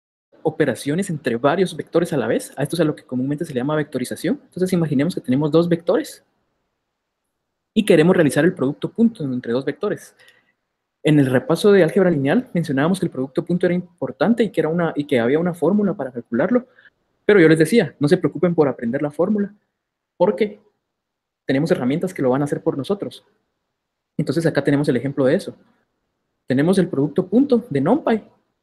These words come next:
que si lo aplicamos a dos vectores, nos va a dar el resultado esperado, sin que nosotros tengamos que aplicar la fórmula.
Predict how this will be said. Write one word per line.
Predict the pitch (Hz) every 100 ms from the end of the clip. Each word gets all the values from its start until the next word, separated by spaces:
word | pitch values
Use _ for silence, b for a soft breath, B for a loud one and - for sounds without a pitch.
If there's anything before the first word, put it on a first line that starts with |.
| _ _
que | 165
si | 156
lo | 147
aplicamos | 127 127 - 185 196
a | 127
dos | 156 185
vectores, | 170 214 262 - - -
nos | 143
va | 147
a |
dar | 156 170
el | 175 151
resultado | 143 123 147
esperado, | 175 - 131 202 226 _
sin | - 180
que | 151
nosotros | 143 170
tengamos | - 143 147 156
que |
aplicar | 151 147 151
la | 147
fórmula. | 131 175 156 123